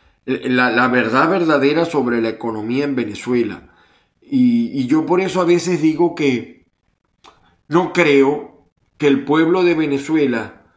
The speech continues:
de verdad, con todo el respeto que me merecen las encuestadoras, ahí está mi amigo Marcos Hernández de ERCON. Saludos a Marcos. Yo,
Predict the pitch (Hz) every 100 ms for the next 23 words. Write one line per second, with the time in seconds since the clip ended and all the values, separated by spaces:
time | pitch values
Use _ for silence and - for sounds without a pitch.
0 | _ 135 120 110 117 135 131 110 107 107
1 | 127 143 139 127 123 127 127 135 127 120
2 | 107 104 120 131 127 117 110 107 110 104
3 | 107 120 147 120 107 117 127 127 113 120
4 | 127 127 110 - - - - _ 117 127
5 | 127 - 135 117 107 110 117 156 151 120
6 | 107 - - 185 226 170 127 - 139 117
7 | 104 82 - 101 139 151 110 110 135 143
8 | 139 117 - - - _ - 160